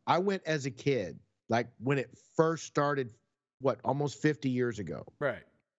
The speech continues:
Speaker 1: And I said I was eight years old, but I must have been older because it didn't start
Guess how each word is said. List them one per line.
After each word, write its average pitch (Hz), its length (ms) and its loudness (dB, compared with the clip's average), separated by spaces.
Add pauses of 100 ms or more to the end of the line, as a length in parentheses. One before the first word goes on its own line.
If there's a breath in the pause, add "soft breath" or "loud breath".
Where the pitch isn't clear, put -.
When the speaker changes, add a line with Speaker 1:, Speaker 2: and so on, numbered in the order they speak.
(180)
Speaker 1:
And - 100 8
I 160 120 2
said 160 320 0
I 131 140 0
was 127 200 -2
eight 143 140 2
years 120 240 -2
old, 127 240 2
but 120 140 0
I 117 60 0
must 151 280 0
have 151 100 -2
been 143 140 0
older 127 340 0
because 113 380 0
it 113 120 -2
didn't 139 240 2
start 127 540 0